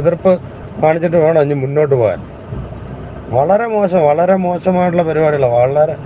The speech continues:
മോശമായിട്ടുള്ള പരിപാടികളാണ് കാണിക്കുന്നത്. ജീവനക്കാരെയൊക്കെ ദ്രോഹിക്കുക. എനിക്ക് ശനിയാഴ്ച വർക്കിംഗ് ഡേ വെക്കുന്നതെന്ന് എനിക്ക് പഠിപ്പിക്കാൻ വരാൻ പറ്റാത്തതുകൊണ്ടല്ല പറയുന്നത്.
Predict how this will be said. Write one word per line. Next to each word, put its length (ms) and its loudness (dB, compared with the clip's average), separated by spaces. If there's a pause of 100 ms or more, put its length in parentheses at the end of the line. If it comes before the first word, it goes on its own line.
(340)
മോശമായിട്ടുള്ള 640 2
പരിപാടികളാണ് 600 0
കാണിക്കുന്നത്. 500 -2 (680)
ജീവനക്കാരെയൊക്കെ 720 2
ദ്രോഹിക്കുക. 400 2
എനിക്ക് 200 -2 (500)
ശനിയാഴ്ച 540 0
വർക്കിംഗ് 320 0
ഡേ 120 4
വെക്കുന്നതെന്ന് 440 0
എനിക്ക് 240 -4
പഠിപ്പിക്കാൻ 560 0 (400)
വരാൻ 280 2
പറ്റാത്തതുകൊണ്ടല്ല 640 2
പറയുന്നത്. 360 0